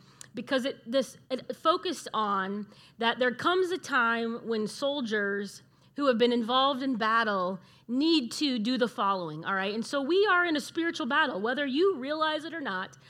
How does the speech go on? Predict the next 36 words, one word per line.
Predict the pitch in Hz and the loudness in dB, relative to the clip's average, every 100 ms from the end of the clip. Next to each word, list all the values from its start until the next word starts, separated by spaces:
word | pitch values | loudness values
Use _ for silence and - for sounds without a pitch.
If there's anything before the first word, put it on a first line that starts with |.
| - - - | -20 -20 -4
there | 233 254 | 2 4
is | 247 | 4
good | 220 262 285 | 4 2 2
and | 302 | 0
evil, | 226 220 202 190 214 - _ _ _ _ 240 | -2 -4 -2 -2 -4 -12 _ _ _ _ -4
and | 226 | -2
we | 262 | 0
are | 269 | -2
constantly | 254 285 294 294 302 240 233 226 233 - | 0 2 2 0 -6 -2 0 -2 -4 -4
in | 254 254 254 | 2 2 2
a | 226 | -2
spiritual | - - 226 220 226 | -4 -6 -4 -4 -4
battle | 202 226 214 175 | -2 -2 0 -2
as | 190 | -4
Christ | - 269 262 - | -4 0 0 -2
followers. | - 285 196 196 | -4 -2 -2 -4
If | 220 | -4
you | 254 359 302 | -2 0 0
know | 294 320 | -2 -4
Jesus, | 254 302 247 180 196 - - - - | -4 -4 -2 -4 -6 -14 -20 -20 -8
you | 262 | -2
are | 285 | 0
in | 277 277 | 0 0
a | |
battle. | 240 254 311 247 196 | 0 0 0 -2 -2
The | 233 | -4
enemy | 277 320 330 339 | -2 -2 0 0
wants | 285 277 277 - | -2 -4 -6 -10
your | 208 | -10
soul. | - - 302 320 | -10 -6 -6 -6
He | 262 | -6
wants | 226 233 233 | -4 -6 -6
to | 214 208 - - | -10 -10 -12 -18
destroy | - 214 - 311 311 311 320 262 | -10 -8 -6 -6 -2 -2 -2 -2
and | 208 | -6
kill. | 180 311 311 311 | -6 -6 -4 -4